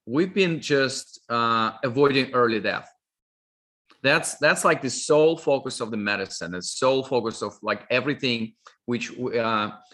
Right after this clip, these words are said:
we've been offered, uh, so far. And if you look at the figures, we've been pretty successful with that. So in the last hundred years, the average lifespan in developed world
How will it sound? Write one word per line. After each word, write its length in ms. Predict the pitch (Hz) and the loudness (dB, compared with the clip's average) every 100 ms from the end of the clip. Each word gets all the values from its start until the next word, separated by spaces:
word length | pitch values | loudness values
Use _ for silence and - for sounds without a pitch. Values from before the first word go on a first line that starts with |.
| _ _ | _ _
we've 680 | 120 120 120 120 117 117 - 120 | -4 0 2 2 0 -2 -10 -4
been 180 | 120 117 | -2 0
offered, 560 | 120 120 - 107 92 - - | 2 0 2 -2 -2 -10 -6
uh, 320 | 107 104 98 | -2 0 -2
so 260 | 101 - 98 | -4 -4 -6
far. 380 | - 95 85 - | -2 -2 -2 -2
And 260 | 120 120 123 - _ - _ | 0 0 -2 -10 _ -20 _
if 80 | 175 | 2
you 60 | |
look 120 | 226 | 4
at 120 | 254 165 | 4 0
the 80 | |
figures, 480 | 127 170 151 123 - | 0 0 2 2 0
we've 100 | 156 | -4
been 180 | 190 185 | -2 0
pretty 220 | 175 143 | 2 2
successful 760 | 123 113 - - 123 - 110 92 | 0 -6 -6 -2 -2 -2 -4 -4
with 120 | 85 | -6
that. 180 | - - _ _ - - | -8 -12 _ _ -20 -16
So 600 | - 151 143 139 131 - _ _ _ 147 | 0 6 6 4 -2 -14 _ _ _ -2
in 120 | 147 | 0
the 80 | 151 | 6
last 320 | 185 202 - - | 4 4 -6 -8
hundred 440 | 156 165 160 156 | -2 0 0 -4
years, 400 | 143 117 87 - _ _ _ _ _ _ _ _ 117 | -2 -2 -2 -10 _ _ _ _ _ _ _ _ -2
the 100 | 131 | 2
average 300 | 147 160 - | 2 0 -2
lifespan 720 | 139 139 135 - 120 98 92 _ _ - - | 0 0 -2 -4 -4 -4 -8 _ _ -20 -4
in 120 | 139 | -2
developed 460 | 131 131 131 123 120 | 2 4 4 2 0
world 480 | 135 120 98 92 | 2 4 2 -2